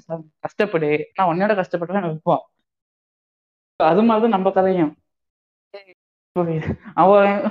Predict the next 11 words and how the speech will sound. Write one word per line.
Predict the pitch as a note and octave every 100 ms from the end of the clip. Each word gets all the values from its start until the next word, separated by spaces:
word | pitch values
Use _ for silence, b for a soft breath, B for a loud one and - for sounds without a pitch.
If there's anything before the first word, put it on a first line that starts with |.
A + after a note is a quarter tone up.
| A3
இன்னும் | A3 A3+ C4+
சில | C4 A3+
பேர்லாம் | A#3 A3+ B3+ C4+ A#3
வந்து | G3+ G#3+
இன்செக்யூரிட்டியை | A3 B3+ D#4 F4+ C#4 C4 A#3+ A#3 G#3+
வந்து | F#3+ G3+ B3
டிப்ரெஷன்னா | F#3+ F#3+ A#3 A#3 A3 G#3 G3+ G3
கொண்டு | F#3 F3+
போய் | F#3
முடிஞ்சவங்களா | F3+ F3 E3+ D#3+ F3
இருக்கும். | F3 F3 D3+